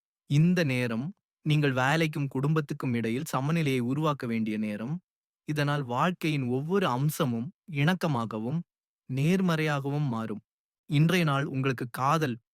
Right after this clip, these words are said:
மற்றும் தொழில் ரீதியாக இரண்டு முனைகளிலும் முக்கியமானதாக இருக்கும். காதலில் கோபம் உறவுகளை சிக்கலாக்கலாம், எனவே பொறுமையை கடைப்பிடிக்கவும்.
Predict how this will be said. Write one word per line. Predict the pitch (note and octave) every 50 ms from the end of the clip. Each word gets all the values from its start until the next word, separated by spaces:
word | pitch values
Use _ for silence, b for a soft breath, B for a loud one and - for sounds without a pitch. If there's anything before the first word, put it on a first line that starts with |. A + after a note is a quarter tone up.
| _
மற்றும் | - C3+ B2+ - D3 C#3
தொழில் | C#3+ C#3 D#3 F3+ F3 D3
ரீதியாக | C3+ B2+ C3 B2 B2+ A#2+ A#2 A#2 C#3 C#3+ C#3
இரண்டு | B2 B2 B2 D3+ E3+ E3 E3
முனைகளிலும் | C#3+ B2+ B2 C3 C3+ B2+ B2+ A#2 B2 B2+ C3 B2
முக்கியமானதாக | A#2 A2+ A2+ - C#3+ A#2+ A#2 A2+ A2+ A2 G#2+ G#2 G2+ G#2
இருக்கும். | G2 G2 - G#2 G#2 A2+ _ _ _ _ _ _ _ _ _ _ -
காதலில் | C#3 C3+ D#3 E3+ E3 D#3+ D3 C3+ B2+
கோபம் | - C3+ C#3 C#3+ C#3+ C#3 C3+ A#2+
உறவுகளை | A#2 A#2 B2+ B2 A#2+ A2 A2+ A#2 A2+
சிக்கலாக்கலாம், | - - A2 - - E3 D3+ C3 A2 - G#2+ G#2+ G#2 G#2 G#2+ _ _ _ _ _ _ -
எனவே | A#2+ B2 B2+ C3 B2+
பொறுமையை | B2 C3 B2+ C3+ C#3 C#3 C#3 C#3 C3+
கடைப்பிடிக்கவும். | B2 - A#2 A#2 C3 C3+ - B2 A#2+ G#2 - A2 A2 A2 G#2+